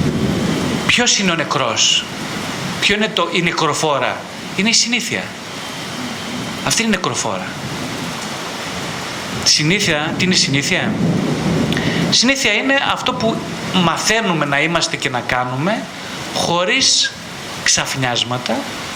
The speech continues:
χωρίς εκπλήξεις, χωρίς τομές επίγνωσης. Αυτό είναι η συνήθεια. Πάω στη δουλειά μου,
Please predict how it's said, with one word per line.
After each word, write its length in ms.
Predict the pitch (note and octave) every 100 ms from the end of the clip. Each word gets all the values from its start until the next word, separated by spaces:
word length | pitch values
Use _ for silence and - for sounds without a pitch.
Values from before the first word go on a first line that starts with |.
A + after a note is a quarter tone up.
| - - - -
χωρίς 280 | C#3 D#3+ -
εκπλήξεις, 840 | D#3+ - C3 C3+ - G3 G3+ - - - -
χωρίς 380 | - D#3+ - - -
τομές 840 | F3 D#3 D#3 D#3+ F3 - - - - - - - - -
επίγνωσης. 880 | - - D#3 A#2 G2+ F#2+ - - - - - - - - - - -
Αυτό 180 | -
είναι 80 | G#3+
η 40 | G#3
συνήθεια. 400 | D#3+ A#2+ - - - - - - - - - - - - - - - - - - - - - - - - - - - - - - - - -
Πάω 140 | F#3 F3
στη 140 | D3+
δουλειά 320 | B2 A#2+ D#3+ G3
μου, 240 | A3 G#3